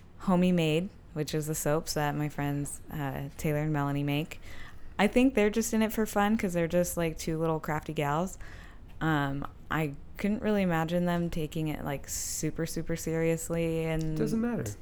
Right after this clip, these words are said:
Speaker 1: but, like,
Speaker 2: Yeah.
Speaker 1: for us around here, like, it's fun. Um, I think we should get in touch with Savannah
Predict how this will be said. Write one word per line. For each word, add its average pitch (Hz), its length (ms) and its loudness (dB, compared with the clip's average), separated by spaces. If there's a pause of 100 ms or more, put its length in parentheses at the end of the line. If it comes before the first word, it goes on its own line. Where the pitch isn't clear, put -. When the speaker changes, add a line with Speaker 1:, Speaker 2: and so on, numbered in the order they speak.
(160)
Speaker 1:
but, 180 220 6
like, 185 260 8
Speaker 2:
Yeah. 226 300 4
Speaker 1:
for 202 400 6
us 170 240 4
around 170 280 6
here, 160 280 4
like, 139 400 0 (160)
it's - 180 0
fun. 123 320 -4 (460)
Um, 160 280 6
I 175 140 6
think 165 320 4
we 160 140 2
should 165 160 0
get 165 100 4
in 156 60 -2
touch 156 240 0
with 151 100 -2
Savannah 147 600 0